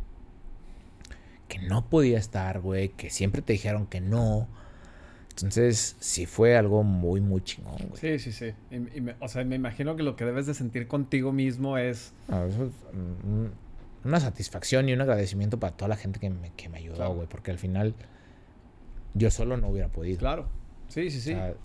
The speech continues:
Speaker 1: es, es, es, eh, creo que, que es más eso, güey, es la satisfacción de poderlo haber, de poderlo lograr con la ayuda de mucha gente.
Speaker 2: Ahorita mencionabas que,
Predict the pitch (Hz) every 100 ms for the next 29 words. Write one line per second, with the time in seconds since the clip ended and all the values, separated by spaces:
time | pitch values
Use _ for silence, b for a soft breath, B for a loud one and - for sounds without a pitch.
0 | - 90 92 - - 95 - - - 95
1 | - - - - - 95 - 107 104 123
2 | - - 98 92 110 104 101 - 90 85
3 | 90 - 90 - 95 - - 98 - 135
4 | 147 - 110 104 117 123 131 113 113 113
5 | 117 - B B B B B - - -
6 | 104 143 165 123 104 117 151 - - -
7 | - - - - - - - - - -
8 | - - - - - - - 101 95 98
9 | 127 120 98 95 - 98 - B B B
10 | B 143 139 175 170 143 135 131 143 143
11 | - - - 143 127 120